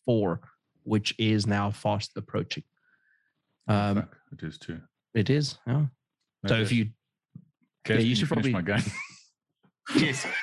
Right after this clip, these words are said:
Speaker 2: <laughs>
Speaker 3: Done.
Speaker 1: There we go. Um, drill of the month,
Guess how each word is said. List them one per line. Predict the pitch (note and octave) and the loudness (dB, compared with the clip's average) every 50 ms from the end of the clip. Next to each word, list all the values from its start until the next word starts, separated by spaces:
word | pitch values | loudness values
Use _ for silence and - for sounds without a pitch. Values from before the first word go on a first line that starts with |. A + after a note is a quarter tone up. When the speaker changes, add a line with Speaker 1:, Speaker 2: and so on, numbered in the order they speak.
| - - - - - - - - _ - | -6 -6 -6 -6 -8 -8 -10 -14 _ -10
Speaker 2:
<laughs> | - - - - - - - - - - - - - - - - C#3+ - - D#3 - - _ _ - B3 A#3+ E3 - - - - - _ _ - | -4 0 0 0 0 -2 -10 -10 -12 -12 -12 -14 -14 -14 -14 -14 -12 -6 -6 -6 -6 -8 _ _ -2 0 0 0 0 -4 -16 -20 -20 _ _ -2
Speaker 3:
Done. | C3+ A#2 A2 G2 E2+ - - _ _ _ _ _ _ _ _ _ _ _ - | -2 0 0 -2 -6 -12 -16 _ _ _ _ _ _ _ _ _ _ _ -2
Speaker 1:
There | - B2+ | 0 2
we | A2+ G#2+ G#2+ | 2 2 2
go. | A2 A#2+ C#3+ D3+ D3 - - - - - - - - - - - _ _ _ - - - | 0 0 0 -2 -2 -4 -10 -20 -20 -20 -20 -18 -16 -18 -18 -20 _ _ _ -12 -4 0
Um, | A#2+ A#2+ B2 B2 B2 B2 A#2+ A#2+ - - _ _ _ _ _ - | 0 2 2 2 2 0 0 -2 -6 -10 _ _ _ _ _ -2
drill | - E3+ F#3 G3 | 0 0 2 2
of | F#3 | 2
the | F#3+ | 0
month, | F#3+ F#3+ G3 G3+ F3 - | 0 0 -2 -2 -4 -6